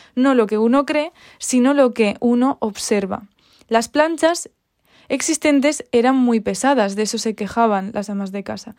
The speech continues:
y además no podían ser utilizadas durante el día. Earl Richardson, que había inventado su propio artilugio planchador, habló con los productores de electricidad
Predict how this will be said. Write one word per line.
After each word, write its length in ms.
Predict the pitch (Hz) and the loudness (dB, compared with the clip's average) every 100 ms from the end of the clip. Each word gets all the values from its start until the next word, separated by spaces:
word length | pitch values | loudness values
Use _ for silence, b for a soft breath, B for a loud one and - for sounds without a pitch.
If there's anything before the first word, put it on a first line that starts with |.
| B B B B | B B B B
y 60 | 233 | 0
además 500 | 226 254 269 269 - - | 2 4 2 0 -4 0
no 200 | 247 233 | 0 4
podían 540 | 269 254 254 262 262 | 2 4 2 2 -2
ser 240 | - 240 | -2 0
utilizadas 540 | 240 247 247 233 220 233 | 0 0 -2 0 0 0
durante 340 | 247 214 196 | 0 -2 -2
el 100 | 196 | -4
día. 300 | 190 185 190 _ B B B B B _ _ | -4 -6 -10 _ B B B B B _ _
Earl 260 | 285 311 302 | 2 2 0
Richardson, 720 | 359 359 247 214 208 196 359 - _ _ _ _ _ - - | 0 2 0 2 -2 -2 -4 -10 _ _ _ _ _ -20 0
que 80 | 247 | 2
había 220 | 240 247 | 2 -2
inventado 480 | 285 311 302 285 220 | -2 2 2 2 0
su 160 | 233 | -4
propio 260 | 214 214 262 | -2 0 0
artilugio 540 | 240 262 262 277 226 | -2 -2 -4 -2 -2
planchador, 580 | 214 240 254 294 285 294 B B B | 0 0 2 2 2 0 B B B
habló 320 | - 262 294 | -2 0 -2
con 100 | 370 | -2
los 140 | 359 294 | -2 0
productores 580 | 277 254 226 254 294 262 | 2 2 2 0 0 0
de 60 | |
electricidad 720 | 233 208 214 214 240 302 302 | 0 -2 -6 -6 0 0 0